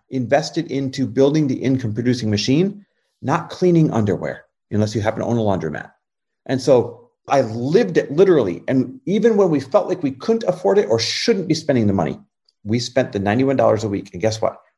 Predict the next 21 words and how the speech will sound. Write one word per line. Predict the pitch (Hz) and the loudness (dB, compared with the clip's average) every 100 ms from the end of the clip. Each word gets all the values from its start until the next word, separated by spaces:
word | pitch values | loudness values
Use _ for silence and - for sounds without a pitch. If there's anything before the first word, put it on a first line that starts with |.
| - | -8
We | 120 | -2
got | 92 | 0
our | 80 | 0
Saturdays | - 95 98 127 139 | -4 -4 -2 -2 -2
back. | 147 147 160 _ - | 0 -2 -4 _ -4
We | |
got | 104 87 | 0 0
our | - | -2
evenings | 113 135 147 147 | -6 -4 -6 -2
back. | 151 156 - _ _ | -2 -2 -8 _ _
And | - | -2
it | 123 | 0
allowed | 104 107 135 | 2 4 4
us | 120 120 | 2 -2
to | 113 - - - | -6 -6 -10 -6
reinvest | 139 127 135 135 | -4 2 0 0
that | 127 | -6
time | - 127 139 | -2 -4 -2
and | 117 | -4
that | 95 | -4
energy | 117 135 147 165 | -4 -4 -4 -8